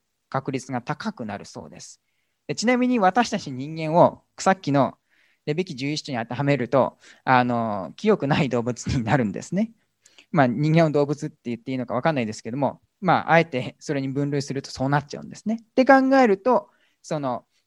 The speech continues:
清くない動物起源のウイルスは私たちにも移りやすいっていうことが分かるかと思います。そしてもう一つですね、ダニエルがその、もちろん今のレビ記十一章のことをダニエルは知っていたので、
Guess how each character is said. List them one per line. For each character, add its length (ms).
清 180
く 100
な 140
い 80
動 180
物 280
起 140
源 260
の 240
ウ 140
イ 60
ル 80
ス 160
は 60
私 320
た 120
ち 140
に 100
も 240
移 240
り 60
や 140
す 140
い 40
っ 40
て 160
い 20
う 20
こ 100
と 100
が 200
分 200
か 100
る 80
か 120
と 220
思 200
い 60
ま 160
す。 220
そ 180
し 60
て 100
も 160
う 20
一 180
つ 100
で 100
す 120
ね、 440
ダ 160
ニ 100
エ 80
ル 100
が 140
そ 160
の、 300
も 100
ち 120
ろ 60
ん 80
今 180
の 160
レ 120
ビ 120
記 100
十 140
一 80
章 260
の 80
こ 100
と 140
を 80
ダ 100
ニ 120
エ 40
ル 60
は 160
知 200
っ 100
て 100
い 60
た 100
の 120
で、 220